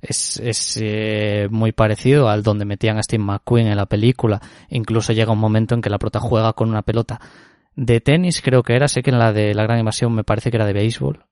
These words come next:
pero aquí, bueno, el guiño está bastante claro. También la música es, recuerda un montonazo a las pelis carcelarias, el montaje de cómo están intentando escapar, cómo planean, eh,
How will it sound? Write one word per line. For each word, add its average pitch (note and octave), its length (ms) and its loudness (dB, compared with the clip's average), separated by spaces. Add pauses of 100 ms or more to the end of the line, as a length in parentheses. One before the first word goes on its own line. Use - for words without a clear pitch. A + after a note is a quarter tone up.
pero G2+ 180 -4
aquí, A2+ 300 -2
bueno, G#2+ 340 -6 (180)
el A#2+ 200 0
guiño B2+ 240 2
está A2+ 200 -4
bastante A2 420 -4
claro. B2 380 2
También A2 540 -2 (480)
la A2 180 0
música A2 920 2
es, - 400 -4 (100)
recuerda G#2+ 520 0
un G#2 100 -2
montonazo G#2+ 480 -2
a G#2 40 -2
las G#2 140 -4
pelis G#2+ 300 -6
carcelarias, A2+ 880 -2
el G#2+ 100 -4
montaje G#2 600 -2
de G#2 100 -6
cómo A2 320 -2 (380)
están - 340 -4
intentando A2 420 0
escapar, A2 520 0
cómo G#2+ 260 -2
planean, G#2+ 800 0
eh, G2+ 640 -2